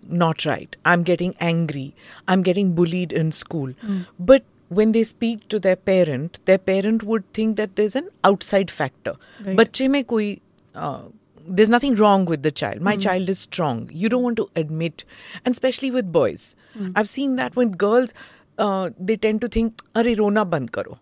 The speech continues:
Speaker 2: Right.
Speaker 1: Not realizing that that is manifesti-, manifestation of something which is going on and the child is probably not telling you.
Speaker 2: Hmm.
Speaker 1: But there is something happening.
Speaker 2: Hmm.
Speaker 1: Um, so you tend to think that you can deal with it because you're a good parent.
Speaker 2: Hmm.
Speaker 1: How can you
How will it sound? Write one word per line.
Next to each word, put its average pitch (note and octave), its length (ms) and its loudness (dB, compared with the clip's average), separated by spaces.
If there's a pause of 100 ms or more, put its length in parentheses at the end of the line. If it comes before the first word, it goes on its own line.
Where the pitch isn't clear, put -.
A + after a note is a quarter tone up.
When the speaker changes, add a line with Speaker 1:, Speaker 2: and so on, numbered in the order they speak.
(220)
Speaker 2:
Right. F#3 260 -16
Speaker 1:
Not B3+ 220 0
realizing A3+ 560 -2
that A3+ 240 -2
that F3 240 -2
is A3 80 -2
manifesti-, F#3 840 -2 (280)
manifestation G#3 760 -2
of A3 60 -4
something A3 400 -2
which G#3+ 180 -6
is G3 120 -6 (140)
going G3+ 240 4 (140)
on F3 200 0
and G3 120 -2
the - 20 -2
child D#3+ 380 -4
is F#3 100 -6
probably D#3+ 320 -4
not F#3 220 -6
telling C3 300 -4
you. G#2 140 -6 (140)
Speaker 2:
Hmm. A3+ 160 -2 (280)
Speaker 1:
But - 160 0
there C4+ 200 0
is - 40 -2
something G#3 300 -2 (120)
happening. E3 420 -6 (520)
Speaker 2:
Hmm. G3 80 0
Speaker 1:
Um, F3 240 0 (720)
so D4 80 2
you C#4+ 160 4 (120)
tend C4+ 240 4
to D#4 40 2 (120)
think C4+ 140 0
that C#4+ 180 -6
you G3 200 0 (120)
can C#4+ 140 0
deal A#3+ 260 -2
with C#4 160 -2
it A#3 80 -6
because C4+ 340 -6 (160)
you're B3 200 4
a C#4 40 0 (120)
good A#3 180 0
parent. G#3+ 500 -4
Speaker 2:
Hmm. G3+ 180 -6 (100)
Speaker 1:
How A#3+ 80 2 (120)
can E4 220 -4
you D#4+ 100 4